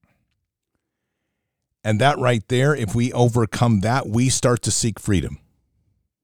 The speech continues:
People have not lived in a time where you are accountable for what you do. And I mean totally accountable for what you do, what you eat, what you, what you make.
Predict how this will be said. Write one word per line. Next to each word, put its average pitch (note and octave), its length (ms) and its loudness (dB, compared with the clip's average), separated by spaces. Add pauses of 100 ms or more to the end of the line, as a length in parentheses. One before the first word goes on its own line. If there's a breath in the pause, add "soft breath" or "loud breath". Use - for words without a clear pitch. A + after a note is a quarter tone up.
(600)
People C#3 300 2
have A2+ 200 0
not A#2 300 -2 (300)
lived A2+ 400 2
in A2+ 80 -2
a G#2+ 80 -2
time F2+ 480 2
where G2+ 200 2 (220)
you A2+ 180 2
are A2 120 2
accountable C#3+ 720 0
for B2+ 180 0
what B2 320 -2
you B2+ 100 2
do. F#2+ 340 -4 (1160)
And G#2 120 -2
I A#2+ 80 2
mean A#2+ 180 0 (160)
totally C3+ 380 0
accountable F#2+ 540 -2
for G2+ 120 -4
what G2 240 -4
you F#2+ 80 -2
do, C#3 240 0
what G#2+ 220 -2
you G#2 120 -2
eat, C#3 320 -6
what - 200 -8
you, A2 220 -6
what G#2 220 -4
you A2+ 60 0
make. A2+ 420 -6